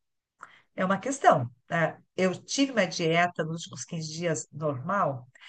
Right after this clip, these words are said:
e a questão da água também. Muitas vezes, os pacientes que têm que fazer jejum, eles não tomam água.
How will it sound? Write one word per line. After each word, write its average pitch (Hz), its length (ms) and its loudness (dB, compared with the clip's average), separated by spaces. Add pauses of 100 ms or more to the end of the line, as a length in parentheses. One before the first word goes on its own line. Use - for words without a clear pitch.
(200)
e 214 120 6
a 233 80 8
questão 226 360 0
da 226 120 10
água 214 400 8
também. 190 600 2
Muitas 226 360 4
vezes, 190 640 6
os - 80 -10
pacientes 185 420 -2
que - 100 -20
têm 170 180 -2
que 165 60 -14
fazer 165 260 0
jejum, 165 460 0
eles 202 240 2
não 208 200 4
tomam 233 320 8
água. 185 400 4